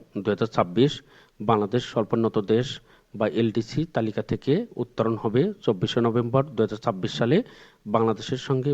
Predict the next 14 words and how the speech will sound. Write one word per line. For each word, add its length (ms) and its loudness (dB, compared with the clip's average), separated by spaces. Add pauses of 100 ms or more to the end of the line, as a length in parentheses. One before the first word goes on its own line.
ভিয়েতনাম 380 0 (140)
এবং 140 -2 (120)
লাওস 240 2 (440)
দুইটি 280 0 (100)
দেশে 200 2 (100)
উত্তরণ 400 0
হবে, 180 4 (500)
অর্থাৎ 300 -4 (160)
বর্তমানে 480 0 (200)
এলডিসিভুক্ত 540 -2 (140)
দেশের 240 -2 (140)
সংখ্যা 320 -4
চুয়াল্লিশটি, 560 2 (480)
আরও 120 0